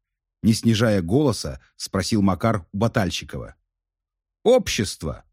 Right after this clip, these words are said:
«Где Давыдов?» «Я за ним не ходил». «Правление где? Правление дозволяло?» Демид Молчун, стоявший возле весов, улыбнулся,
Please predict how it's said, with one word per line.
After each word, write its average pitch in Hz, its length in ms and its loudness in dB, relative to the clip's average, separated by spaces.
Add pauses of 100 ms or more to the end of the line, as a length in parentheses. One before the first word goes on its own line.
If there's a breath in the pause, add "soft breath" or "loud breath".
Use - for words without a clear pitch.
(1040)
«Где 78 440 2
Давыдов?» 120 920 2 (800)
«Я 123 240 2
за 226 140 4
ним 214 180 6
не 220 80 6
ходил». 180 560 0 (800)
«Правление 139 800 2
где? 135 420 0 (720)
Правление 147 600 4
дозволяло?» 123 800 2 (960)
Демид 110 480 2
Молчун, 95 600 0 (220)
стоявший 107 800 0
возле 98 380 0
весов, 95 480 -2
улыбнулся, 135 800 0